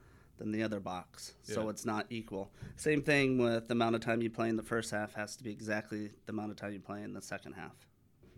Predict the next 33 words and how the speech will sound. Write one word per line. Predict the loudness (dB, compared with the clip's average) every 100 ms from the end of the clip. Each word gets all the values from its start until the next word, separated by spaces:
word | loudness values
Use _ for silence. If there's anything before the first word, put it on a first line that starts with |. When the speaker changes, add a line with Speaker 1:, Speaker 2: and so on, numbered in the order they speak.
| -20 -20 -20 -20 -20 -20 -20 -20 -20 _ -2
Speaker 1:
So | 2
if | 4
they | 4 2
caught, | 6 6 8 4 -2 -14 -18 _ _ _ _ _ _ _ _ -4
so | 0
if | 0
you | 0
play | 4 6 6
a | 2
thirty-minute | 2 4 4 4 4 4
game | 6 6 4
in | 0
the | 0
first | 2 0 0
half, | -2 -4 -8 -20 -16 -8
it | -6
has | -4 -4
to | -4
be | -6
thirty | -4 -4 -4
in | -6
the |
second. | -8 -10 -10 -14 -18 -20 -20 _ -20 _ -20 _
Speaker 2:
Huh. | -10 -10 -12 -18 -12
Have | -6
you | -6
seen | -4 0 0 0 -4 -4
where | -2
they | 2 0
would | 0 -2
do | -2
that | 0 -2
before? | -4 -6 -6